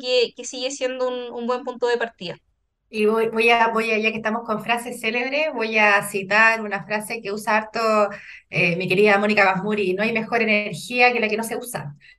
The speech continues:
Speaker 2: Y finalmente es,
Speaker 1: Exactamente.
Speaker 2: es súper cierto, o sea, podemos hacer una transición, hacer cambio de energías limpias, que por supuesto que es un, un súper elemento muy eficiente, eh, pero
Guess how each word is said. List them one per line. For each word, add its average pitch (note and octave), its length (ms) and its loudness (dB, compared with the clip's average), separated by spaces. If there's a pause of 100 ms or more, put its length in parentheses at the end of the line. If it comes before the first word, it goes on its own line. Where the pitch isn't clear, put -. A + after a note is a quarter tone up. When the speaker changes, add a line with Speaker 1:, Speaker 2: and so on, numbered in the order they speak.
(140)
Speaker 2:
Y G3 80 -6
finalmente A3+ 540 2
es, - 60 8
Speaker 1:
Exactamente. G#3+ 420 2
Speaker 2:
es - 200 -12
súper C4+ 280 -4
cierto, D4 460 0
o D#3+ 40 -4
sea, F#3 160 -2
podemos G#3+ 280 -2
hacer A3+ 140 -2
una A3+ 140 0
transición, A#3 840 0
hacer G3+ 280 -2
cambio G#3+ 240 -2
de F#3+ 60 -6
energías A3 340 -2
limpias, A#3 680 0
que E3 120 -4
por C#3+ 140 -4
supuesto G#3 400 -4
que F#3+ 100 -4
es F#3 40 -2
un, F3+ 340 -4 (360)
un E3 160 -2
súper A#3+ 260 0
elemento G#3 460 0
muy A3 200 -2
eficiente, G3+ 1400 0
eh, E3+ 80 -10 (460)
pero F3+ 420 0